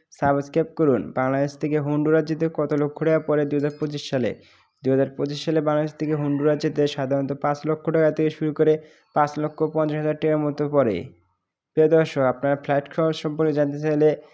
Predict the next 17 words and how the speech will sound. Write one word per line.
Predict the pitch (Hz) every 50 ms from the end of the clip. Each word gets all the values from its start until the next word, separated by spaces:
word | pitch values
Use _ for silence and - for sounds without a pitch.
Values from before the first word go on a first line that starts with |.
| _ _ _ _ -
দুই | 139 139 143
হাজার | 147 151 143 147
পঁচিশ | - 156 147 147 147 -
সালে | - 156 147 147 151 147 143 147 170 - - _ _ -
হন্ডুরাস | 139 147 151 156 151 156 160 160 160
যেতে | 160 147 156 156 156
ফ্লাইট | - - 135 139 135 -
খরচ | - 151 147 147 143 - -
প্রায় | 147 139 135 131 131 -
চার | 156 143 139 147 147
লক্ষ | 147 147 - 160 156
টাকা | 160 156 156 156
থেকে | 156 151 151 143
শুরু | - 156 147 143
করে | - 151 147 147 151 -
চার | 147 143 135 139
লক্ষ | 139 139 -